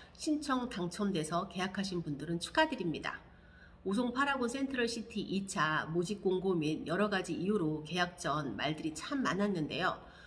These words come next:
모집 공고문에 명시되어 있지 않은 확정 분양가 때문에 혼선이 많았습니다.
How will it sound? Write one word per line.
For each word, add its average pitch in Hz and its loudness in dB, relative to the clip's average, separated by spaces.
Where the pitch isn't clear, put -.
모집 226 2
공고문에 208 4
명시되어 185 2
있지 175 -2
않은 208 0
확정 285 -2
분양가 175 -2
때문에 185 0
혼선이 311 4
많았습니다. 151 -2